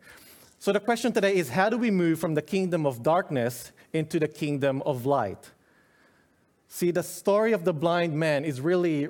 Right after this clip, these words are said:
representative of all our spiritual condition,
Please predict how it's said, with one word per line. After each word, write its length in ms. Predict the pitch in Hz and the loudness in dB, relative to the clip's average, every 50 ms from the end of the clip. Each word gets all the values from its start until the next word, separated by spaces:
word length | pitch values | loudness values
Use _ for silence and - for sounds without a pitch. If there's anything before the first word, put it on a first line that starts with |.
| 151 - | -6 -6
representative 920 | - 151 170 180 180 185 185 160 143 131 165 175 185 185 185 - 180 160 135 | -2 0 0 0 0 0 -2 -2 0 0 0 2 0 0 0 0 -2 0 0
of 140 | 143 127 - | -2 -2 0
all 480 | 170 165 165 175 175 175 175 - - - | 0 2 2 2 2 0 0 -4 -4 0
our 440 | 180 175 185 202 208 170 151 139 139 | 2 2 4 2 2 2 0 0 0
spiritual 520 | 131 - - - 165 160 156 - 165 110 104 | -2 -4 -2 -2 -2 0 0 0 -2 -2 -2
condition, 640 | - 160 139 131 147 165 156 - 143 120 113 110 | -2 -2 -2 0 0 -2 -2 -2 -4 -4 -4 -4